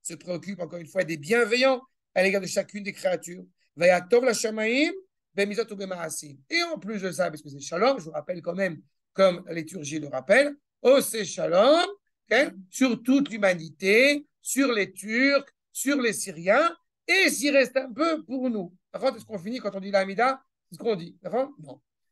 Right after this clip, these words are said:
Osé Shalom Aleinu, Val Kol Amo Israël, Veimru Amen. Aleinu, c'est nous, c'est le peuple. Ok ? Beimromav, c'est chez les anges tutélaires, en haut et en bas. D'accord ? Ils ont oublié, il faudra dire que dans la tfila, les Chachamim, ils rajoutent.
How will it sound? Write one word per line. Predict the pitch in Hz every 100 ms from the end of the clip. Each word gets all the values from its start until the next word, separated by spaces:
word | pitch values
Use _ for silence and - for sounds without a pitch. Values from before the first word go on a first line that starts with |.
| _ _ -
Osé | 240 240 269
Shalom | 208 233 233 214 208
Aleinu, | 208 208 208 196 185 180 214 330 370
Val | 277 233
Kol | - 220
Amo | 202 190
Israël, | 180 - 175 226 294
Veimru | 226 208 185 202 240
Amen. | 180 180 160 151 151 _ _ _
Aleinu, | - 196 214 247 247 233 240
c'est | 156 156 156
nous, | 175 202 302
c'est | - 185
le | 180 156
peuple. | 190 220 311 - _ _ _ -
Ok ? | 240 320 _ _ _ -
Beimromav, | 240 262 240 233 226 226 247 320 320 - _
c'est | - 202
chez | 202
les | 220 196
anges | 220
tutélaires, | - 185 185 175 214 311 339 _ _ -
en | 202
haut | 208 254 349 381 -
et | 240
en | 254 233
bas. | 208 175 147 _ _ _ _
D'accord ? | 160 247 294 311 _ _ -
Ils | 160
ont | 202
oublié, | 208 233 214
il |
faudra | 160 175
dire | 180 202
que | 180
dans | 180
la | 175
tfila, | - 180 190 170
les | 147
Chachamim, | 147 165 170
ils |
rajoutent. | 156 151 156